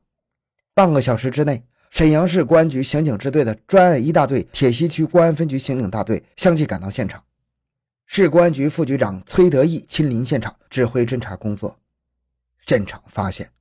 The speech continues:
凶手不仅是残忍，而且还有较强的反侦查能力，假造地上男尸先杀死床上二人，而后自杀的现场。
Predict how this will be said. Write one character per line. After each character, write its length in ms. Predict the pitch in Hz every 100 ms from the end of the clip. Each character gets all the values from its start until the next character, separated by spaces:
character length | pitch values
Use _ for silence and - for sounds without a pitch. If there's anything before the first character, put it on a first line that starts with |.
| _ _ _ _ -
凶 300 | - 185 185
手 180 | 127
不 280 | 120 151 208
仅 160 | 131 104
是 160 | - 117
残 260 | - 110
忍， 160 | 131 - _
而 140 | -
且 120 | 190 147
还 180 | 151
有 120 | 165 120
较 240 | 190 147
强 240 | - 98 151
的 80 |
反 180 | 156 - -
侦 120 | 143
查 180 | 127 101
能 200 | 107 90
力， 180 | 113 - _ _ _ _ _ _
假 320 | 160 - 214
造 300 | 233 202 - _
地 140 | - 175
上 220 | 117 101
男 180 | 101 143
尸 260 | - 170 160
先 380 | _ - 220 190
杀 220 | 190 175
死 180 | 170 -
床 200 | - 110
上 140 | 120 131
二 140 | 104
人， 180 | 95 117 - _
而 220 | 139 160
后 260 | 208 202 - -
自 180 | 175
杀 240 | 110 - 190
的 80 | 135
现 220 | - 101
场。 160 | -